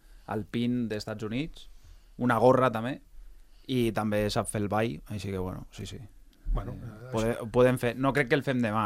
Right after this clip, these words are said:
Speaker 1: eh, però
Speaker 2: Do-,
Speaker 1: al,
Speaker 2: dona
Speaker 1: a
Speaker 2: per
Speaker 1: l'espec-,
Speaker 2: molt.
Speaker 1: a l'espectacle, però sí, però algun gag farem.
Speaker 2: Ah, bueno, bueno.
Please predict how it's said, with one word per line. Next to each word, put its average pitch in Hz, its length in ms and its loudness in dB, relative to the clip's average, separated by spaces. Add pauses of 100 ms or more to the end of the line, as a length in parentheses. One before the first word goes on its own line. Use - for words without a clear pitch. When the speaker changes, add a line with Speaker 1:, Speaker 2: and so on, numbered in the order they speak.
Speaker 1:
eh, 110 160 -4
però 95 220 -4 (420)
Speaker 2:
Do-, 175 140 0
Speaker 1:
al, - 40 -2
Speaker 2:
dona 165 160 6
Speaker 1:
a - 60 6
Speaker 2:
per 151 80 6
Speaker 1:
l'espec-, 131 160 2
Speaker 2:
molt. 110 160 -8
Speaker 1:
a 110 80 -4
l'espectacle, 110 580 -2
però 101 200 -2 (120)
sí, - 220 -10
però - 220 -14 (260)
algun 123 260 4
gag 131 220 4
farem. 98 240 -4 (160)
Speaker 2:
Ah, 165 160 -6
bueno, 135 320 -4
bueno. 127 220 -6